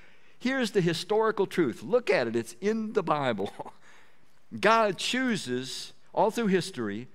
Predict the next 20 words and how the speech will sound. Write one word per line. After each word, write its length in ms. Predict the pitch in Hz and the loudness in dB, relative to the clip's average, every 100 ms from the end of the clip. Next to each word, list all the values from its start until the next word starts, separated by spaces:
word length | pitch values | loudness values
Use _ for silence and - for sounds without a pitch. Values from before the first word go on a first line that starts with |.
| - - - - | -20 -20 -20 -20
for 140 | - 165 | -4 -4
some 340 | - 226 226 | -2 -2 -2
people 400 | 202 180 170 165 | -2 -4 -2 -4
to 300 | 156 - 185 | -4 -2 -2
be 300 | 131 160 156 | 0 0 0
wealthy. 680 | 139 110 107 143 175 170 123 | -4 -8 0 2 2 -2 -6
Some 320 | 107 - 165 165 | -6 -4 -2 -2
of 100 | 143 | -2
his 220 | 151 110 | -4 -6
best 500 | 95 175 202 - - - - | -4 0 0 -4 -14 -20 -6
people 420 | 220 226 - 139 | -2 -2 0 0
have 240 | 101 139 123 | 0 -4 0
been 260 | 147 123 | -2 0
wealthy 400 | 139 175 - 143 | 0 0 -2 -6
people. 460 | - 127 117 101 - - - | -2 -4 -2 -4 -6 -14 0
Abraham 880 | 165 220 214 214 156 156 123 98 95 - 135 | 2 2 2 2 2 0 0 -2 -6 -12 0
was 240 | 151 143 | 0 2
a 140 | - 151 | 0 0
wealthy 760 | 139 147 190 220 202 - 190 | 0 2 4 2 0 0 -2
guy. 460 | 170 170 165 131 | 2 2 2 0